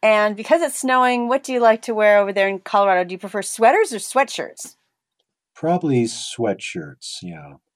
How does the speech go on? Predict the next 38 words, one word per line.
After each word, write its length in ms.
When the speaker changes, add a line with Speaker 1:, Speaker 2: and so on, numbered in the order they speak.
Speaker 1:
And 400
at 80
the 60
grocery 480
store, 600
do 200
you 160
go 240
through 260
self-checkout 840
or 500
are 160
you 500
a 120
regular 480
checkout 440
person 320
with 140
a 40
cashier? 680
Speaker 2:
I 100
don't 140
go 120
to 100
the 80
grocery 400
store 300
anymore 360
because 340
of 80
covid. 360
I 80
have 140
my 140
wife 340
do 180
it, 120
but, 180